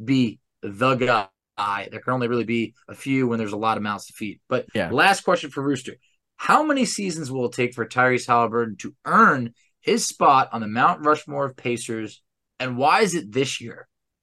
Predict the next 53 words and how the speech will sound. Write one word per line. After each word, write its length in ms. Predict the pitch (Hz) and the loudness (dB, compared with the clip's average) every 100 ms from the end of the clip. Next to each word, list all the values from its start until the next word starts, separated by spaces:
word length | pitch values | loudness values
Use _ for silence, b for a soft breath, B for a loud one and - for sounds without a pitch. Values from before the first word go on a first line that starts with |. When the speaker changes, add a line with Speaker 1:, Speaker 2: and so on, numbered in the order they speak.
| _ _ _ | _ _ _
Speaker 2:
Well, 200 | - 143 | 4 6
here's 240 | 156 196 165 | 6 6 6
where 80 | |
you're 100 | 156 | 6
wrong, 220 | 127 113 107 | 6 4 4
Rooster. 320 | 104 - 123 | 0 0 0
It's 100 | 120 | 4
not 220 | 151 147 | 6 6
gonna 100 | 131 | 8
be 140 | 110 | 6
this 260 | 104 98 - | 6 2 -2
year. 220 | 90 85 - - | -6 -8 -10 2
Let's 340 | 135 151 - | 4 4 0
put 100 | - | 0
a 40 | |
Speaker 1:
No. 80 | 139 | 4
Speaker 2:
little 200 | 160 165 | 6 8
respect 760 | 147 135 - - 147 127 - - - | 8 6 4 4 6 6 4 -10 0
on 140 | 127 | 4
the 100 | 127 | 6
names 460 | 120 123 123 117 107 | 6 6 6 6 4
of 120 | 113 | 2
former 300 | - 127 113 | 2 2 2
Pacers 540 | 110 120 110 - 110 104 | 2 2 2 2 2 4
that 240 | 120 110 b b b b _ _ _ _ | 4 4 b b b b _ _ _ _
we 180 | 123 151 | 4 6
gotta 220 | 160 147 | 8 8
give 140 | 135 | 6
a 40 | 123 | 6
shout 220 | 120 120 | 6 6
out 100 | 107 | 4
to, 140 | 110 | 2
because 580 | 107 107 113 107 98 - _ _ _ _ - | 0 4 4 4 0 -8 _ _ _ _ 2
I 100 | 135 | 4
think 200 | 185 170 | 4 4
he's 120 | 160 | 6
gonna 160 | 139 127 | 6 4
have 60 | |
to 100 | 117 | 2
play 420 | 107 120 123 123 - - | 2 4 4 2 -4 0
in 100 | 131 | 0
a 60 | |
Pacers 320 | 110 127 120 | 2 0 0
uniform 500 | 110 117 110 123 123 - | 0 0 0 -2 -2 -4
for 100 | 131 | -2
at 220 | 123 - | -2 -2
least 360 | 139 139 - 117 | 0 0 0 0
double-digit 520 | 123 107 110 110 104 | 0 2 0 0 -2
seasons. 460 | - 110 95 98 - | -2 -2 -2 -8 -4
Speaker 1:
That's 220 | 127 - | -4 -2
what 120 | 120 | -2
I 100 | 107 | -2
thought. 260 | 101 101 95 | -4 -8 -10